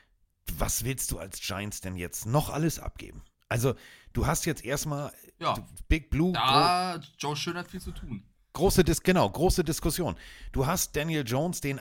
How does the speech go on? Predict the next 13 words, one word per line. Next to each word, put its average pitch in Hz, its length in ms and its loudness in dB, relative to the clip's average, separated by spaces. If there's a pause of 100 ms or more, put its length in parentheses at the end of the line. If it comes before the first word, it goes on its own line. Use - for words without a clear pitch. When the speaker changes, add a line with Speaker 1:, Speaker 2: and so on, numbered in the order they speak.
(120)
Speaker 1:
Arsch - 420 -2
vergoldet 80 720 -4 (600)
und 120 160 -4
hast 123 240 -2
dann, 131 340 0
äh, 113 440 0 (420)
ja, 85 260 0 (220)
zugeguckt, 120 540 -2
wie 107 80 0
er 101 280 0
nicht 101 220 -4
gespielt 107 320 -4
hat. 65 200 -10